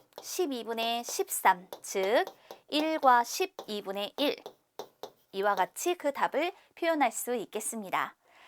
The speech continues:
하나 더 살펴봐요. 수카드 중에서 네 장을 뽑아 만들 수 있는 분모가 오인 가장 큰 대분수와 가장 작은 대분수의 합을 구하려고 합니다.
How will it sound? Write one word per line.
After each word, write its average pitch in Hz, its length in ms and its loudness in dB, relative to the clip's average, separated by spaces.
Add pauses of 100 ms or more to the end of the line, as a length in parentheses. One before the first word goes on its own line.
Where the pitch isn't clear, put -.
(240)
하나 392 260 6
더 403 120 6
살펴봐요. 349 640 4 (400)
수카드 392 440 2
중에서 285 460 2
네 196 200 2
장을 269 320 2
뽑아 262 560 4
만들 190 340 0
수 196 240 -8
있는 196 480 2 (240)
분모가 285 600 6
오인 226 360 -2
가장 196 560 0
큰 392 320 0 (320)
대분수와 233 1120 2 (240)
가장 226 380 0
작은 214 320 0
대분수의 190 680 -2 (160)
합을 392 340 2
구하려고 196 360 0
합니다. 214 420 0